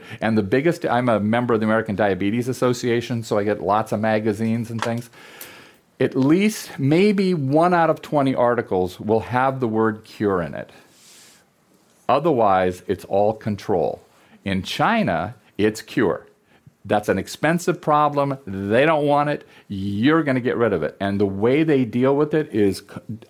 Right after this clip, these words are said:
absolutely different than what they do here. So, yeah, so typically, and painkillers, like if someone's on opiates and they don't get pulled off dramatically, I'm gonna work with their pain so they can slowly come off of the opiates. Okay, we don't want them to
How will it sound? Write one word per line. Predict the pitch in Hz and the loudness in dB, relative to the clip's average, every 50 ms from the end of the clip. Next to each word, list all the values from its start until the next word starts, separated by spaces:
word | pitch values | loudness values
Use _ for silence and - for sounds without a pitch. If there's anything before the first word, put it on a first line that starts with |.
| _ - | _ -8
absolutely | 147 160 175 175 147 139 - - - 139 123 120 123 127 135 139 147 151 165 - 110 110 98 | -4 0 0 0 0 -2 -6 -4 -2 -2 0 0 0 -2 0 2 2 2 2 2 0 -4 -4
different | 85 98 90 - 95 90 90 | -2 -4 -4 -6 -6 -12 -8
than | 98 98 95 | -8 -6 -4
what | 95 90 92 | -4 -4 -4
they | 98 | -4
do | 92 82 92 92 90 | -6 -4 -2 -2 -2
here. | 85 - 87 76 67 - - - | -2 -2 -4 -4 -4 -8 -14 -8
So, | - - 127 98 - - - - | -2 0 0 0 0 -4 -6 0
yeah, | 131 127 107 - | 2 2 2 2
so | - - 139 131 | 0 2 2 2
typically, | 131 - - 180 175 180 156 156 160 143 143 139 135 - - - - 120 | 2 2 -2 0 0 0 -2 0 0 2 2 0 0 -4 -10 -18 -8 -2
and | - 131 139 135 | -2 -2 0 0
painkillers, | - 165 160 165 156 - 110 92 85 85 - | 0 0 0 0 0 0 0 0 0 0 0
like | 113 101 120 | 0 0 -2
if | 110 | -2
someone's | - - 160 156 143 123 | -2 0 0 0 2 2
on | 143 147 165 147 - | 2 2 2 2 2
opiates | - 139 165 160 - 87 87 90 120 - - - - - - - - - - | 2 0 0 0 0 0 0 0 0 -2 -6 -16 -18 -20 -20 -20 -20 -12 -4
and | 107 107 107 107 107 | -2 0 2 2 2
they | 107 | 2
don't | 110 120 120 110 | 2 2 0 0
get | 117 101 - | -2 -4 -4
pulled | - - 123 110 104 | 0 0 2 2 4
off | 113 101 95 92 - - | 4 4 2 2 0 -2
dramatically, | 104 98 107 131 151 156 151 135 - - 90 87 85 87 - - - - - - - - | -4 0 0 2 2 2 0 -2 -2 -4 -4 -2 -2 -2 -4 -8 -14 -20 -20 -14 -6 -2
I'm | 104 113 | -2 0
gonna | 117 120 113 110 | 0 0 0 2
work | 110 113 113 113 - | 2 0 0 0 -2
with | 117 107 - | -4 -2 0
their | 113 101 | 0 -2
pain | 101 - - 151 180 165 135 120 110 107 107 113 104 | -2 -4 -4 -2 -2 0 0 0 0 0 -2 -4 -6
so | - - 120 107 | -4 -2 0 2
they | 107 107 101 | 2 2 0
can | 101 - 104 95 | 0 -2 -6 -6
slowly | 90 - - 110 104 104 101 95 98 98 92 90 87 80 - _ | -6 -8 -4 0 2 2 2 2 2 0 0 -2 -2 -4 -8 _
come | - - 98 92 | -8 -4 -2 0
off | 87 85 82 - | 0 0 -2 -2
of | 85 82 | -6 -6
the | 82 78 | -4 -4
opiates. | 76 76 - - - - - - - - _ _ _ _ _ - | -6 -6 -8 -10 -12 -12 -14 -16 -18 -20 _ _ _ _ _ -12
Okay, | 92 82 80 | -10 -8 -4
we | 87 98 92 | -4 -2 -2
don't | 98 82 | -2 -2
want | 101 104 98 98 92 | -2 -2 -2 -2 -2
them | 85 95 87 | -4 -6 -6
to | - | -8